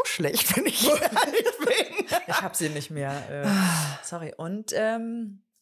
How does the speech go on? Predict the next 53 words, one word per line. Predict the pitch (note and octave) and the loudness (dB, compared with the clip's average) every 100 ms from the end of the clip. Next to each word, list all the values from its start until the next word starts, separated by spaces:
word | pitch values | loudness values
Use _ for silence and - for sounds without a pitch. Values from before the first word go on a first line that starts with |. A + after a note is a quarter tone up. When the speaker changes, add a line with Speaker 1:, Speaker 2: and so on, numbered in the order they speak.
| _ - | _ -10
Speaker 2:
Buffalos. | D3+ D3+ B2 A#2 B2 - - _ _ _ - - - | -8 -6 -8 -14 -12 -12 -14 _ _ _ -20 -12 -2
Speaker 1:
Ui, | G#3+ G3+ - - - | 0 0 -4 -8 -6
hatte | - F#3+ D#3+ | -2 -2 -2
ich | - | -4
nicht. | C3+ - - | -6 -8 -6
Speaker 2:
Aber | D#3 D#3 | -4 -2
nur | D#3+ D#3 | -2 -4
die | |
sechs | C#3+ C#3 - | -2 -2 -2
Zentimeter. | - A2 A2+ A2+ - B2 _ _ _ _ - | -6 -10 -14 -18 -20 -20 _ _ _ _ -2
Speaker 1:
Nee, | F#3+ A#3+ B3 A#3 _ _ _ _ - | 2 2 0 -4 _ _ _ _ -8
ich | G#3 - | -6 0
war | G3 | 0
immer | G3+ | 2
schon | G3 G3+ | 2 0
groß | - F#3 - | 0 0 0
genug. | E3+ F3 F#3 - | 0 0 -2 -4
Ich | F3+ - - | -8 -6 -2
<laughs> | |
musste | G3 G#3+ - A3+ | 0 2 2 0
da | G3 | 0
nichts | F#3 G3 - | -2 -2 -2
überbrücken | G#3 F#3 E3+ - F#3+ F#3 | 0 0 0 0 0 2
irgendwie. | G#3+ A3 G3 G#3 F#3+ | 4 4 2 0 2
Speaker 2:
Ja, | G3 | 2
ich | E3+ F#3 | 4 4
war | G3 | 2
da | G3+ | 2
auch | G#3+ | 0
nicht | A3 - | -2 -2
klein. | A3+ A#3 B3 | 0 2 2
Speaker 1:
Nee. | C4 | 4
Speaker 2:
Also, | G4 - E4 A#4+ C5 A#3+ | 2 2 0 2 0 0
weiß | A3+ A#3 | -2 -2
ich | G#3 | -4
auch | |
nicht, | G#3+ F3+ | -4 -6
aber | F3+ | -6
das | F3+ - | -8 -4
war | A3 | 0
Speaker 1:
Das | A3 | 2
ist | B3+ E3+ | 2 2
Speaker 2:
immer | |
Speaker 1:
Gott | G3+ G#3 | 0 2
sei | B3 | 2
Dank | G3+ G3+ G3+ | 2 0 0
etwas, | F#3 G3 E3 | -2 0 0
das | F#3+ D#3 | 0 -2
hab | D#3 | 0
ich | D#3+ | 0
nicht | E3 E3+ | 2 2
mitgemacht. | D#3+ - D3 C#3 - - | 0 -2 -4 -6 -8 -4
Es, | - - - | 0 0 -2